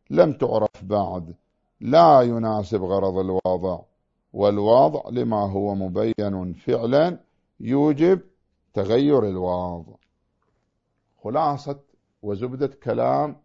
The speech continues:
الشهيد الصدر على ما أفاده سيدنا الأستاذ سيد محمود الهاشمي في تقريره للدورة الثانية،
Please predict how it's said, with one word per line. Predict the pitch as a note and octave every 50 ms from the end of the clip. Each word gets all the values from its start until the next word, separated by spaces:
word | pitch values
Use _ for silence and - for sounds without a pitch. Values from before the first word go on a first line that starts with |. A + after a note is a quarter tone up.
| _ _ _ _ _ _ _ -
الشهيد | G#2+ G2 - - A2+ A2 A#2 A#2 A2+ G2+
الصدر | A2+ A2 - - - C#3 C#3+ C3+ C3+
على | A2+ B2 A#2+ A#2+ B2 B2
ما | A#2 A2+ G#2+ G#2 G2+
أفاده | G#2 F#2+ B2 A#2+ B2 B2 B2+ B2 B2+ B2+
سيدنا | B2 - G#2 G2+ G2+ G2+ G#2+ G#2+ G2+
الأستاذ | G2 F#2+ G2+ G2+ - - A2+ A2+
سيد | - - G#2+ G#2 F2+ F#2
محمود | F#2+ - - G2 G2+ G2+
الهاشمي | G#2 G2+ G#2 G#2 A#2 A#2 - C3+ C3 D3 D#3 E3+ F3 - _ _ _ _ _ _ _ _ _ _ _ _ _ _
في | - - G#2+ G2
تقريره | - G#2+ G2+ - A#2+ A2+ A#2 B2+ C3 B2+ C3 C3 B2+ B2+
للدورة | A#2+ G#2 G2 E2 - G#2 A2 A2+ G#2+
الثانية، | G2 - - F#2 E2+ E2 E2 D#2+ D#2+ D#2+ D#2 D2+ E2 -